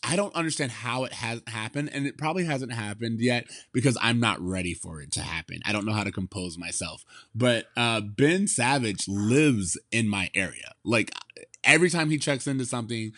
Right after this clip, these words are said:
on Instagram, I'm like, "You're literally around the corner." We live in the same sphere, and I just don't know what I would do if I ran into you.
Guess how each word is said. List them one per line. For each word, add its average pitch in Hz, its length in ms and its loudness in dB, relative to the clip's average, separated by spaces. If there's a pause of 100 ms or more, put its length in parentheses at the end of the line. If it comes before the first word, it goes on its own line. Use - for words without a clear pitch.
(320)
on 110 140 -2
Instagram, 101 520 -2
I'm 110 120 -4
like, 101 180 0
"You're 120 240 2
literally 117 420 4
around 98 300 0
the 90 60 -2
corner." 85 560 -4
We 101 140 8
live 120 400 8
in 104 120 0
the 107 80 2
same 120 720 6 (580)
sphere, 104 760 6 (100)
and 101 640 2 (140)
I 107 560 4
just 110 240 -8
don't 110 200 -6
know 101 120 -8
what 95 100 -6
I 95 80 -8
would 92 140 -8
do 95 100 -6
if 87 80 -10
I 92 80 -8
ran 92 220 -4
into 104 240 -4
you. - 140 -16